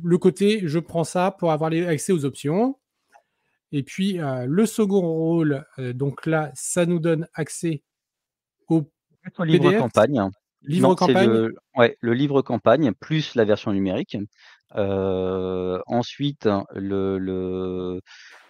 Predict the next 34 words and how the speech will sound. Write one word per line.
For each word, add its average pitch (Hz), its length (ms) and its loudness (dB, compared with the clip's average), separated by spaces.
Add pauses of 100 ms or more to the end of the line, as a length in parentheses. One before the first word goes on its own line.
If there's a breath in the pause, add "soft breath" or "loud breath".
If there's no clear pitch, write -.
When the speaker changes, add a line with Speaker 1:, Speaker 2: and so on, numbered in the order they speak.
(520 loud breath)
Speaker 2:
le 110 1300 0
Jeune 143 260 6
Espoir, 143 480 6
ça - 140 4
va 117 100 8
être - 160 4
l'intégralité 135 1160 4
du 110 200 -8
contenu 135 560 2 (400)
en 135 120 4
version 127 300 0
numérique. 107 500 -2 (200)
Là, 110 80 0
il 107 40 0
n'y 104 60 0
a 95 40 0
pas 120 160 0
de 113 60 -4
version 110 280 -2
imprimée, 107 360 -4
c'est - 200 -12
tout - 160 -8
en 117 60 -2
version 107 260 -4
numérique. 95 520 -6 (640 loud breath)
Ensuite, 123 500 -4
Vedette, 135 500 2 (120)
ça 113 220 0
va 113 140 4
être 110 400 2
le 120 260 -2
livre 139 360 -2
de 117 80 -2
campagne 113 600 2